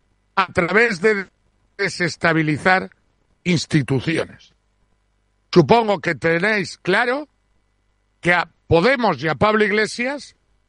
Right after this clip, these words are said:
Venezuela no le regaló el dinero. Supongo que tendréis claro que a Pablo Iglesias y a Podemos la dictadura de Irán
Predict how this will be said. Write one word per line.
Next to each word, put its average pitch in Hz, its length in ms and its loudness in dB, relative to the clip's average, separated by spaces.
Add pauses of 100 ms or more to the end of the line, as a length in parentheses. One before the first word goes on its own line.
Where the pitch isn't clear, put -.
(220)
Venezuela 214 680 2
no 220 180 2
le 220 160 2
regaló 165 460 0
el 160 80 -2
dinero. 160 480 -4 (1400)
Supongo 202 420 4
que 190 140 0
tendréis 170 560 0
claro 226 540 0 (1040)
que 185 180 2
a 180 160 0 (360)
Pablo 226 280 4
Iglesias 185 580 -2
y 160 60 2
a 196 80 2
Podemos 233 720 -2 (1300)
la 180 260 2
dictadura 180 1000 0
de 165 120 0
Irán 226 420 -2